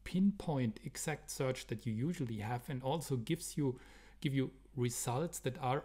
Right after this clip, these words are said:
on the side, that are nearby, that are similar, that are related. So it opens up the entire search space and enables an exploration of what is there. And this exactly is not realized now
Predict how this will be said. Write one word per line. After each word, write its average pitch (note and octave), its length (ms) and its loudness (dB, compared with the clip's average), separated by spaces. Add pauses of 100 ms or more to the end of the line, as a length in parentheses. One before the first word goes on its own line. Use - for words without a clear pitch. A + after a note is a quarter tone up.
on C#3+ 160 2
the B2+ 80 4
side, D3+ 420 0
that A#2 160 0
are A#2+ 140 0
nearby, C#3+ 720 2
that B2 180 -2
are B2 60 -2
similar, D#3 600 0
that A#2+ 220 -4
are C3+ 120 2
related. C3 640 0
So B2 160 -4
it A#2 200 -4
opens D3+ 480 -2
up - 200 -6
the C3 100 -2
entire A2+ 440 0
search - 520 -4
space A#2+ 540 -4 (520)
and C#3 140 0
enables C#3+ 540 0
an C#3 160 -4
exploration B2 1000 0 (540)
of - 180 -10
what C3 220 0
is - 260 -4
there. A#2 320 2 (720)
And F2 160 -6
this - 180 -2
exactly C3 680 -4 (260)
is - 260 -4
not A#2+ 420 -2 (160)
realized F2+ 600 -4
now E2+ 240 -6